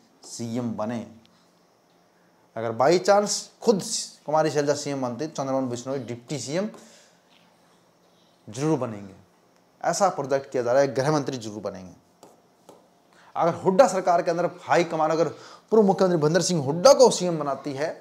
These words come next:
तो भी चंद्रमोहन बिश्नोई डिप्टी सीएम बनेंगे, उन्हें बहुत, बहुत बड़ा पद मिल सकता है, क्योंकि हाई प्रोजेक्ट कुमारी सैलजा के द्वारा रखा गया है। ये दोनों नेता सरकार के अंदर एक बड़ा चेहरा हो सकते हैं।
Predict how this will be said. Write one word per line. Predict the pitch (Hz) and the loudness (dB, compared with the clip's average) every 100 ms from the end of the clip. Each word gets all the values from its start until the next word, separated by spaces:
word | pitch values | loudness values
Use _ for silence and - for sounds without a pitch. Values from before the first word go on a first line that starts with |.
| - _ _ _ _ - | -18 _ _ _ _ 4
तो | 233 | 6
भी | 254 | 6
चंद्रमोहन | 190 170 147 143 | 2 0 0 -2
बिश्नोई | 127 120 131 208 220 | -4 -6 -6 -8 -10
डिप्टी | 110 120 127 113 | -10 -10 -10 -8
सीएम | - 113 104 | -8 -8 -8
बनेंगे, | 104 113 196 - _ _ _ _ _ _ - | -10 -12 -14 -18 _ _ _ _ _ _ -10
उन्हें | 143 | -8
बहुत, | 127 131 135 131 | -6 -6 -6 -10
बहुत | 120 113 151 | -10 -2 -2
बड़ा | 139 117 | 0 -2
पद | - 107 | -4 -10
मिल | 104 | -14
सकता | 92 98 - | -14 -10 -6
है, | 127 | -4
क्योंकि | 170 180 151 | -4 -4 -4
हाई | - 160 | 0 0
प्रोजेक्ट | 180 135 127 127 | 2 -2 -2 -6
कुमारी | 123 113 | -6 -6
सैलजा | 110 113 107 | -6 -10 -10
के | 107 | -8
द्वारा | 113 127 | -6 -4
रखा | 113 104 | -6 -8
गया | 101 | -6
है। | 131 | -2
ये | 139 | 0
दोनों | 143 175 | 2 2
नेता | 165 165 196 - - - - _ _ _ _ - _ - | 0 2 2 0 -12 -20 -20 _ _ _ _ -20 _ -8
सरकार | 139 131 151 156 | -6 2 4 4
के | 151 | 0
अंदर | 131 143 | -2 -2
एक | 160 117 101 - _ | -4 -8 -16 -20 _
बड़ा | 160 190 117 - - _ _ _ _ _ _ _ | 2 4 0 -4 -16 _ _ _ _ _ _ _
चेहरा | - 120 113 | -12 -6 -4
हो | 107 | -6
सकते | - - - | -8 -20 -20
हैं। | 104 87 | -20 -20